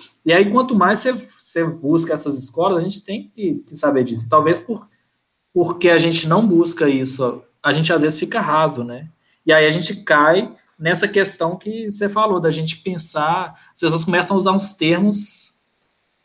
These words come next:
aleatoriamente, porque elas não têm um fundamento, assim.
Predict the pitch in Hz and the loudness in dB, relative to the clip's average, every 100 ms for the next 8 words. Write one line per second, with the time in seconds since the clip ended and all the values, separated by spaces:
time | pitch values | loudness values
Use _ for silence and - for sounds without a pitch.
0 | _ - 165 202 208 220 294 294 220 - | _ -2 2 2 2 0 0 -4 -6 -8
1 | 165 170 165 190 202 240 320 240 180 139 | -10 -6 -4 -4 -4 -4 -4 -2 -2 0
2 | 120 117 117 - 117 - | -2 -4 -8 -12 -12 -12